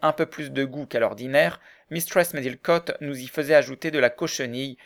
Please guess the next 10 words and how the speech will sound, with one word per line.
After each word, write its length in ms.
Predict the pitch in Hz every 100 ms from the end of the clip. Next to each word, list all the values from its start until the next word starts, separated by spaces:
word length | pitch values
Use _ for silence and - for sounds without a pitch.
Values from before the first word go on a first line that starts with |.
| _ _ 143
et 100 | 143
une 140 | 139
quantité 500 | 170 175 - - 143
d'eau 160 | 135 123
suffisante 680 | 175 - 127 120 143 - - _ _
pour 140 | 143 143
n'avoir 360 | 135 131 156
rien 200 | 120 156
à 80 | 143
craindre. 520 | - - 101 98 -